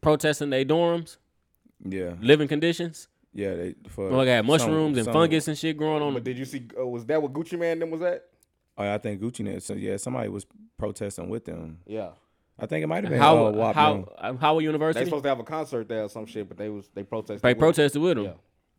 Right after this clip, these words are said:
Speaker 1: Yeah, that's Howard University. So, my question is, is like,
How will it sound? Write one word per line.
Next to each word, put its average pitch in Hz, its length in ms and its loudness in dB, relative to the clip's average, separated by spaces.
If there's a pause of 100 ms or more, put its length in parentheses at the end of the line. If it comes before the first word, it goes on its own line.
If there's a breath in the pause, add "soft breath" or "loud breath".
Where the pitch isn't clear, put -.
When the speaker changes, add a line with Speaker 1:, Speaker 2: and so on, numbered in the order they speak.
(140)
Speaker 1:
Yeah, 104 180 -4
that's 143 100 -2
Howard 151 240 4
University. 143 560 -2 (640 loud breath)
So, 135 380 0 (600)
my 120 220 2
question 147 360 2
is, 123 340 0
is 113 120 -4
like, 110 300 0